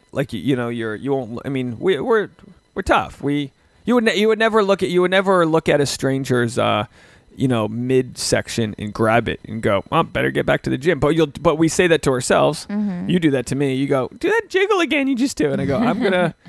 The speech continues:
Speaker 2: <laughs>
Speaker 1: kill myself. Thank you. Thank you for that." But 'cause you don't think, and I, and I, and I think I understand, like, I understand women have a, a problem with this, but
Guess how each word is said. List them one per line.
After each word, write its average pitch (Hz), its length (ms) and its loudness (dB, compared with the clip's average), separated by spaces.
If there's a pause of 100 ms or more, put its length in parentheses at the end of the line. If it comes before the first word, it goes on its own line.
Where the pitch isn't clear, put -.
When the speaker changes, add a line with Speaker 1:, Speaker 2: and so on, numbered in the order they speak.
Speaker 2:
<laughs> - 240 -10
Speaker 1:
kill 233 180 0
myself. 135 400 0
Thank 175 280 0
you. 120 160 0
Thank 151 240 0
you 139 60 2
for 127 120 0
that." 101 320 -2 (320)
But 170 160 2
'cause 160 180 2
you 247 140 4
don't 254 180 2
think, 175 240 4
and 180 120 4
I, 175 60 4
and 175 180 2
I, - 20 4
and 160 180 0
I 170 100 2
think 175 240 0 (260)
I 175 100 2
understand, 160 420 2
like, 135 220 -2
I 160 120 2
understand 170 420 0
women 143 240 2
have 127 220 -4
a, - 180 -10 (180)
a 95 140 -4
problem 123 240 2
with 120 80 -6
this, 117 120 -2
but 113 200 -2